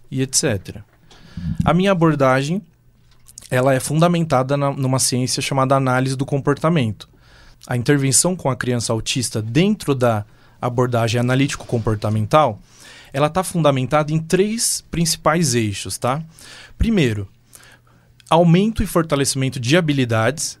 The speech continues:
O segundo eixo da nossa intervenção é a diminuição e o enfraquecimento de comportamentos difíceis. Ou seja, birra,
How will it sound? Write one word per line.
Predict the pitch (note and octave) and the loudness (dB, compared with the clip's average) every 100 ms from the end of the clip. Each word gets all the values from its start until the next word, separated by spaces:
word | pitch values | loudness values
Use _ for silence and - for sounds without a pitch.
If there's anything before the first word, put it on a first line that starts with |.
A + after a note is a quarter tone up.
| - - - | -20 -20 -18
O | - E3 | -4 0
segundo | D#3+ - F#3 F#3+ C4 D#3 C3 | 2 2 -2 -4 -4 0 2
eixo | D3+ E3+ - G#2+ F#2+ _ _ _ _ _ _ _ _ - | 4 2 -2 -8 -10 _ _ _ _ _ _ _ _ -14
da | B2+ A#2 | -6 -4
nossa | A#2 - | -2 -2
intervenção | A#2 A#2 A2+ A2 G#2 D#3 D3 A#2 - - - - | -4 -2 -2 -2 0 0 0 -4 -12 -20 -20 -6
é | C#3 C#3 C#3+ - - | 0 0 0 -4 -2
a | C3+ | -2
diminuição | C3+ E3 E3+ D#3+ - D#3 F3 | 4 4 6 4 2 0 0
e | E3+ D3+ | 0 0
o | D3+ | 2
enfraquecimento | D#3 D#3+ D3 D#3 D3 - C#3 C3+ C#3+ C#3 D3+ D3 - - - | 2 2 -2 0 -2 -2 0 -2 -4 -6 -8 -8 -18 -20 -6
de | B2+ | -6
comportamentos | D3 D#3 D#3 D#3 C#3+ C#3 C#3+ | -2 0 0 0 -2 0 -2
difíceis. | B2+ D#3 - B2+ A2+ - G2 - - - - | -2 -4 -4 -2 -2 -2 -4 -8 -12 -20 -20
Ou | - A3 | -4 0
seja, | - D#3+ A2+ A2 G#2+ - - | 2 2 0 -4 -8 -16 -20
birra, | - C3+ F3 F3+ F3 D#3+ D3+ D#3 | -12 0 2 4 4 2 2 0